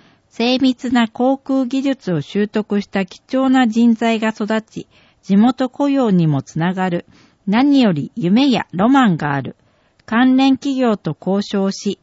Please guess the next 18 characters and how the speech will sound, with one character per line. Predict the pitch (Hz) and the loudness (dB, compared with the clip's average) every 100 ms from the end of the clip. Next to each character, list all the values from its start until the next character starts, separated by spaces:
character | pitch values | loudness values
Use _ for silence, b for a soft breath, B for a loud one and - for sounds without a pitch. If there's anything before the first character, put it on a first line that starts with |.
| 233 | -12
実 | 160 - 240 | -12 -4 -2
現 | 233 247 247 | 0 2 0
し | |
て | - 247 | 0 -4
ほ | 240 | -4
し | 233 - 247 | -6 -6 -6
い | |
と | - 160 | -4 -6
考 | 170 185 214 226 | -2 0 2 2
え | 220 | 0
る | 185 | -2
が、 | 143 - - - | -4 -10 -16 -4
見 | 208 220 | 0 0
解 | - 220 220 | 0 -2 -2
を | - | -4
伺 | 170 190 175 180 | -6 -4 -2 -2
う。 | 175 - _ _ _ _ _ _ _ _ _ _ _ | -4 -8 _ _ _ _ _ _ _ _ _ _ _
A、 | 233 233 214 | -2 -2 -4